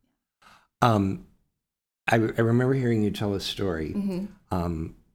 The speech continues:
Speaker 1: and I'll, I'll just prompt you to tell
Speaker 2: Yeah,
Speaker 1: it
Speaker 2: sure.
Speaker 1: again,
Speaker 2: <laughs>
Speaker 1: um, because it, it, it impacted me a great deal,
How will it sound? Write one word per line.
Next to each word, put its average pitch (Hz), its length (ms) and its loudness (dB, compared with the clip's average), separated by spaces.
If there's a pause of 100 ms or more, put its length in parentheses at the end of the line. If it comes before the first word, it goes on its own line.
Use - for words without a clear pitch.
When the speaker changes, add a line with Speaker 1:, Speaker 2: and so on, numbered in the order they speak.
(140)
Speaker 1:
and 90 140 -2
I'll, 80 220 -4
I'll 92 80 0
just 90 240 -6
prompt 98 360 -2
you 80 100 -2
to 87 100 -4
tell - 100 0
Speaker 2:
Yeah, 180 160 4
Speaker 1:
it - 100 0
Speaker 2:
sure. 220 200 4
Speaker 1:
again, - 520 4
Speaker 2:
<laughs> - 140 -10
Speaker 1:
um, 101 400 4
because 107 380 2 (260)
it, 107 480 -4 (320)
it, 123 60 4 (120)
it 123 120 4
impacted 123 600 2
me 113 220 2
a 85 80 0
great 78 320 -8
deal, 82 340 -10